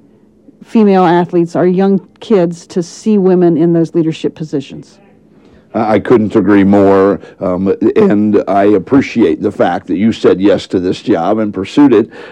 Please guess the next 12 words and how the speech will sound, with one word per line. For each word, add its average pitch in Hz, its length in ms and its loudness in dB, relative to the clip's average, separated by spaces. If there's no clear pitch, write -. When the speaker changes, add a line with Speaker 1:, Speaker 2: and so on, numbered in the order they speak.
Speaker 2:
um, 95 220 -2
so 165 300 2
that 85 280 -2
other 151 200 2
young 107 280 -2
ladies 95 400 -2
can 101 180 -4
say, 104 300 0
"Look, 135 400 0
uh, 104 120 0
there 120 140 0
may 147 320 0